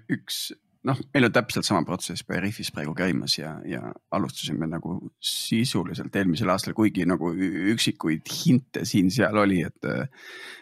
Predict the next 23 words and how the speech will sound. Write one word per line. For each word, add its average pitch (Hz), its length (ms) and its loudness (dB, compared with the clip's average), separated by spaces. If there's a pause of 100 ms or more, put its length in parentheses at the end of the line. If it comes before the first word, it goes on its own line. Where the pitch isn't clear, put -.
et 92 340 -8
mõnes 92 320 2
tiimis 95 320 6
oli 78 180 0
natukene 82 600 -2
siuke - 340 -8
vend, 82 240 -4
kes - 240 -6
nagu - 240 -8
või 92 160 -8 (160)
vaatas - 320 0
pilti 95 320 0
laiemalt 87 640 2
ja 65 80 -8
DevOpsis - 560 -2
olid - 180 -8
vennad, 71 300 -2
kes - 240 -6
automatiseerisid 90 800 0
kõvasti 85 400 -2
asju, - 320 0
on - 80 0
ju. - 100 -6